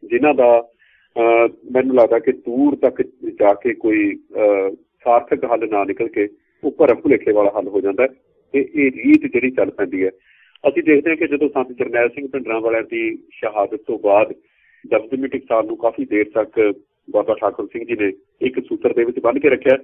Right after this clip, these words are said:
ਤੇ ਉਹਨਾਂ ਦੇ ਅਕਾਲ ਚਲਾਣੇ ਤੋਂ ਬਾਅਦ ਅਸੀਂ ਦੇਖਦੇ ਹਾਂ ਕਿ ਜਿਹੜੀ, ਅਹ, ਦਮਦਮੀ ਟਕਸਾਲ ਸੰਪਰਦਾ ਉਹ ਤਿੰਨ ਹਿੱਸਿਆਂ 'ਚ ਵੰਡੀ ਗਈ। ਅਹ, ਭਾਈ ਗਿਆਨੀ ਰਾਮ ਸਿੰਘ, ਅਹ, ਸੰਗਰਾਵਾਂ, ਅਹ,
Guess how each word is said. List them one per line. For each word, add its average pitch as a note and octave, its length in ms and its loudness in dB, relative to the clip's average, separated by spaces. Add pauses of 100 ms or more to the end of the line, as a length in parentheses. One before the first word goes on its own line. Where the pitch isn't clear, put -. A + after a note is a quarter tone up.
(360)
ਤੇ C3 240 4
ਉਹਨਾਂ D3 240 -2
ਦੇ C3+ 320 4 (100)
ਅਕਾਲ A2+ 260 0
ਚਲਾਣੇ B2 300 -4
ਤੋਂ B2+ 180 -8
ਬਾਅਦ G#2 340 0
ਅਸੀਂ - 400 -14
ਦੇਖਦੇ G#2 260 -2
ਹਾਂ G#2+ 80 -4
ਕਿ A2 220 -6
ਜਿਹੜੀ, A2 300 -4
ਅਹ, G#2+ 440 0
ਦਮਦਮੀ A2 420 -2
ਟਕਸਾਲ G#2+ 380 -2
ਸੰਪਰਦਾ G#2 480 0 (340)
ਉਹ A2 100 -4
ਤਿੰਨ C3+ 280 2
ਹਿੱਸਿਆਂ A#2+ 300 -2
'ਚ G2 80 -14
ਵੰਡੀ G2 300 0
ਗਈ। B2+ 180 0 (460)
ਅਹ, G#2+ 400 2
ਭਾਈ A#2 420 2
ਗਿਆਨੀ A2 240 2
ਰਾਮ G#2 220 2
ਸਿੰਘ, A2 460 0
ਅਹ, F#2+ 800 -4
ਸੰਗਰਾਵਾਂ, G#2 500 -2 (800)
ਅਹ, G2+ 360 0